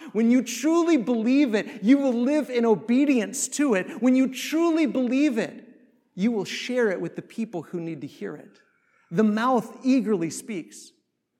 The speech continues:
what the heart truly believes. And so if you're not confessing it, if you're not sharing it with others,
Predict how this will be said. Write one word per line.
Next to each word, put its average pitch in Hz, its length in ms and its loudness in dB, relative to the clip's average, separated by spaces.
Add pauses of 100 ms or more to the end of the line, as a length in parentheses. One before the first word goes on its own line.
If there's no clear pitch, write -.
(120)
what 180 180 -6
the 196 60 -6
heart 208 300 -8
truly 208 500 -6
believes. 156 720 -12 (560)
And 214 100 -6
so 277 280 -2 (200)
if 302 260 2
you're 254 120 4
not 247 360 2
confessing 175 720 -8
it, 113 120 -20 (800)
if 240 200 0
you're 285 120 4
not 285 280 4
sharing 285 560 0
it 202 120 -2
with 175 160 -6
others, 240 480 -10